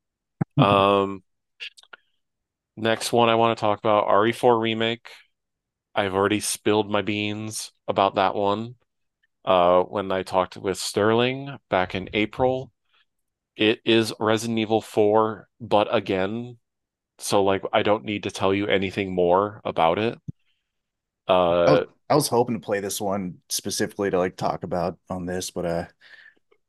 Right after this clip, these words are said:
Speaker 2: never got
Speaker 1: You,
Speaker 2: around to it.
Speaker 1: you
Speaker 2: Other
Speaker 1: got
Speaker 2: than, like, my, it, like, brought my brother out of, uh, my younger brother out of, like, gaming retirement,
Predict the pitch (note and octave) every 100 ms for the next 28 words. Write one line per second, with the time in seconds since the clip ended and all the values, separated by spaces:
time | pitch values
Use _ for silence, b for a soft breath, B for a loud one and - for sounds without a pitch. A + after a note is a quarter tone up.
0 | - F#2+ F#2+ F2+ F#2+ F#2 - G#2+ G2+ G2+
1 | - - A#2+ B2+ C3+ C3+ B2 A#2+ A2 -
2 | C3 C#3+ C#3 D3 D#3 B2+ G2 G2+ G#2 G2
3 | F#2 F#2 E2+ F#2 F2+ F2+ - _ _ -
4 | F2+ F#2 F#2 F#2 F#2 F2+ F2 F2 F2+ E2
5 | E2+ F2+ F#2 F2 - E2+ E2+ F2 D#2+